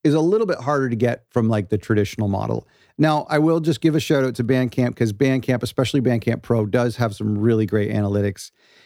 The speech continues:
And it's nice to see, oh, look at all these plays came from this one blog who did a premiere, that kind of stuff. So a little shout out to Bandcamp, even though they're not a streamer per se, and most people don't ban, uh, boycott, uh, or remove their music from Bandcamp, but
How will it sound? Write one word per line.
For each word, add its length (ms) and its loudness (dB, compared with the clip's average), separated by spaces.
And 240 4
it's 160 -4
nice 260 2
to 100 -4
see, 300 2
oh, 160 -2
look 240 0
at 60 2
all 120 0
these 180 0
plays 360 0
came 300 0
from 180 0
this 180 -2
one 200 0
blog 420 0
who 100 0
did 140 0
a 40 -2
premiere, 460 0
that 220 -4
kind 120 -4
of 60 -4
stuff. 220 -8
So 200 0
a 40 -2
little 180 2
shout 240 0
out 120 -4
to 100 -6
Bandcamp, 460 -2
even 180 4
though 120 2
they're 120 0
not 160 0
a 40 0
streamer 760 0
per 160 0
se, 400 -2
and 120 4
most 200 2
people 200 0
don't 260 0
ban, 360 2
uh, 220 0
boycott, 640 -2
uh, 420 0
or 200 0
remove 300 2
their 120 2
music 240 0
from 160 -4
Bandcamp, 480 0
but 240 -2